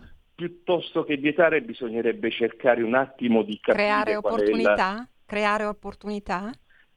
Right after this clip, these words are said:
Speaker 1: Capire qual è il disagio alla
Speaker 2: Mm.
Speaker 1: base,
Speaker 2: Eh.
Speaker 1: quantomeno. Capi-, capirlo, poi creare opportunità è un altro passaggio ulteriore che richiede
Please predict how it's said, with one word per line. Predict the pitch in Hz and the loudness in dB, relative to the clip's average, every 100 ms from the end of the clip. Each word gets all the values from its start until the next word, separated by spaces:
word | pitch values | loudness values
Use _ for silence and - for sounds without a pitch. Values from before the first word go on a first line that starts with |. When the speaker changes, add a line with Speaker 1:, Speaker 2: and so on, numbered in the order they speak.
| _ | _
Speaker 1:
Capire | - 190 190 165 | 0 2 2 0
qual | 160 147 | 2 2
è | |
il | 147 127 | 0 -4
disagio | 127 139 127 127 | -2 0 0 0
alla | 117 | 0
Speaker 2:
Mm. | 101 | 0
Speaker 1:
base, | 127 101 80 85 | 0 0 -2 -8
Speaker 2:
Eh. | |
Speaker 1:
quantomeno. | 85 85 82 87 80 73 73 | -6 -6 -2 0 0 0 -2
Capi-, | - - 165 190 190 | -2 -2 0 2 2
capirlo, | - 113 - 208 - | 4 0 0 -2 0
poi | - 151 | 0 -2
creare | - 117 | 2 2
opportunità | 120 131 - 131 143 180 | 2 -4 -6 -6 0 2
è | |
un | 117 | 2
altro | 107 110 123 | 2 0 -4
passaggio | 120 120 151 143 - | -4 0 0 0 -2
ulteriore | 104 - 117 139 | -14 -8 -4 -2
che | 110 | -2
richiede | 92 - - 98 98 | -6 -10 -4 0 0